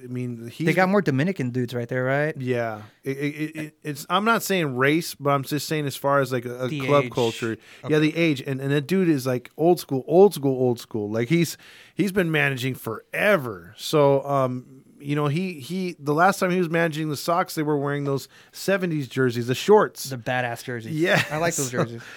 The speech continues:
Speaker 1: so I, I, I think he at some point lost his team a long time ago, is m-, what I'm saying. I, and I think that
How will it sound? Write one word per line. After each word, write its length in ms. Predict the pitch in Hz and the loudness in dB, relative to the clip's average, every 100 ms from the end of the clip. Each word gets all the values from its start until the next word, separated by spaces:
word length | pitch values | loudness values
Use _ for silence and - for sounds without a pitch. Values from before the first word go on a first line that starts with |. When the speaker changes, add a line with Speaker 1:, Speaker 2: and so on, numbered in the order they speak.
| - - | -18 -10
Speaker 1:
so 220 | - 180 | 2 4
I, 240 | 160 170 - - | 4 0 -6 -4
I, 220 | 165 202 - | -2 -2 -2
I 100 | 185 | -4
think 380 | 190 220 220 165 | 0 -2 -2 -8
he 480 | 147 175 196 180 160 | -8 -6 -6 -6 -6
at 200 | 151 - | -6 -2
some 240 | 170 165 | -4 -2
point 260 | 160 165 143 | -2 -4 0
lost 320 | 139 135 - | 0 0 -4
his 140 | 123 | -10
team 240 | - 127 110 | -8 -8 -6
a 40 | |
long 240 | 104 110 | -8 -8
time 260 | 107 104 98 | -10 -14 -16
ago, 280 | 87 - - _ _ _ _ _ _ _ - | -16 -20 -20 _ _ _ _ _ _ _ -10
is 200 | 113 107 98 | -8 -8 -10
m-, 240 | 101 98 101 | -14 -14 -14
what 120 | 101 | -14
I'm 100 | 95 | -14
saying. 320 | - 104 - _ _ _ _ _ _ - | -16 -18 -20 _ _ _ _ _ _ -8
I, 120 | 131 | -4
and 180 | 127 127 | -2 -2
I 180 | 123 120 | -2 -4
think 280 | 127 131 127 | -2 -4 -2
that 240 | 123 123 | -2 -2